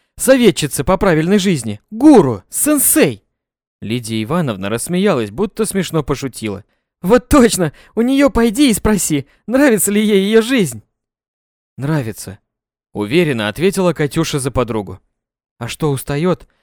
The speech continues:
так это нормально. Хватит чужие жизни своими мерками мерить, мам». «А я и не собиралась». Мама снова поджала губы.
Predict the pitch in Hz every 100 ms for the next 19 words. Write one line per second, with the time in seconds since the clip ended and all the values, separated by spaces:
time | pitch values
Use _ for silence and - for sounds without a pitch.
0 | _ _ 139 165 151 151 160 156 123 98
1 | 95 _ _ _ _ 160 190 - - 139
2 | 127 147 127 165 131 117 - 143 147 139
3 | 156 135 117 117 135 110 - 127 98 _
4 | _ _ _ _ _ _ _ _ - 165
5 | 147 214 240 196 - 143 139 139 202 233
6 | - _ _ _ _ 104 107 120 - 175
7 | 147 104 110 120 156 139 120 113 95